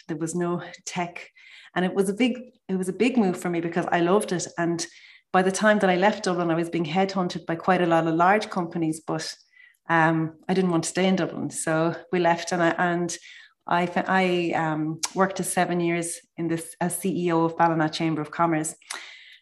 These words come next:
And yeah, so it was a totally different move, but I absolutely loved that as well because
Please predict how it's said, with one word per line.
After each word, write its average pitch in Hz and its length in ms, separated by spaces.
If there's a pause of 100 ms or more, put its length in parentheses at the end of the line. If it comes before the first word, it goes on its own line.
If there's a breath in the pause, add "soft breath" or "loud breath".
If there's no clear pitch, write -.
(160)
And 165 340 (240)
yeah, 240 220
so 247 180
it 196 80
was 190 120
a 190 40
totally 269 380
different 185 320
move, 170 320
but 175 80
I 180 80
absolutely 196 440
loved 196 180
that 190 180
as 180 100
well 170 240
because 170 580